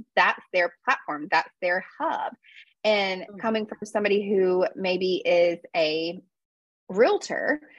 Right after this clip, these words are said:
Speaker 1: you know, they're not gonna grow as fast. Not all of their perfect demographic is right on Instagram.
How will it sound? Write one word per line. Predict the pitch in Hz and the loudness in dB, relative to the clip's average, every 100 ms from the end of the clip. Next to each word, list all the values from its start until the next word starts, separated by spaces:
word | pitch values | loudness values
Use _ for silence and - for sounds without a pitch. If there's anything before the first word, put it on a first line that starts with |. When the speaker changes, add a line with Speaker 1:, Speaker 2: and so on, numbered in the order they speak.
| - - - | -20 -20 -6
Speaker 1:
you | 233 | 0
know, | 220 196 - | 2 2 -2
they're | 185 226 | 0 2
not | 381 427 | 4 2
gonna | 311 | 2
grow | 277 285 | 2 2
as | 381 | 0
fast. | - 151 - | 0 -2 0
Not | 247 - - | 0 0 2
all | 269 359 | 2 2
of | 247 | 2
their | 247 233 - _ _ _ _ _ _ _ | 0 -2 -10 _ _ _ _ _ _ _
perfect | - 320 330 349 - - | 0 0 0 -4 -6 -12
demographic | 226 240 196 190 220 294 165 156 | -8 -6 -2 0 0 -2 -6 -6
is | 170 170 | -8 -6
right | 185 202 220 - | -2 0 -2 -6
on | 180 170 165 180 - 277 | -4 -2 -2 -6 -4 0
Instagram. | 330 - - - - | 0 -2 -8 -8 -12